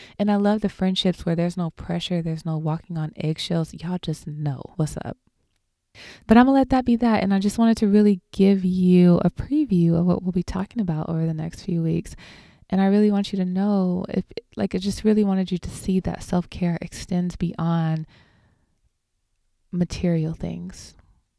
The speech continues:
and what we can get. It really does seep into everything, and it's so, so important. It's not always glamorous.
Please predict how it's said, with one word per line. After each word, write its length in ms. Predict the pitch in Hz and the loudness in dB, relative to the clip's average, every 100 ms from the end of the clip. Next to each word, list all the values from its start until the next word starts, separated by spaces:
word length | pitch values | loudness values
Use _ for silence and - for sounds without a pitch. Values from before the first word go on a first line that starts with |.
| - | -8
and 200 | 175 170 | -6 -4
what 140 | 170 | -4
we 140 | 170 | -4
can 220 | 170 175 165 | -4 -8 -8
get. 240 | 160 170 _ _ _ _ _ _ - - | -8 -10 _ _ _ _ _ _ -20 0
It 140 | 190 | 4
really 320 | 190 202 214 196 | 6 8 8 6
does 380 | 175 175 170 - | 6 4 4 -2
seep 420 | - - 196 - - | -12 0 0 0 -4
into 280 | 165 - | -6 -6
everything, 720 | - 160 165 170 160 156 170 170 - | -2 -2 -2 -4 -6 -6 -8 -12 -8
and 260 | 165 170 170 | -4 -4 -4
it's 260 | 170 - - | -8 -8 -18
so, 800 | - 180 175 175 170 170 170 - | -6 0 2 4 2 0 -2 -8
so 400 | - - 165 156 | -18 -6 -2 0
important. 800 | 156 151 - 165 165 175 180 180 - - - - _ _ _ | -2 -6 -4 -4 -2 -4 -4 -6 -10 -20 -20 -20 _ _ _
It's 240 | 175 175 - | -4 -4 -4
not 460 | 175 180 190 190 - | -4 2 2 2 2
always 400 | 185 185 185 - | 2 2 2 0
glamorous. 880 | - 170 170 175 175 175 170 - | -2 0 2 0 0 -2 -4 -8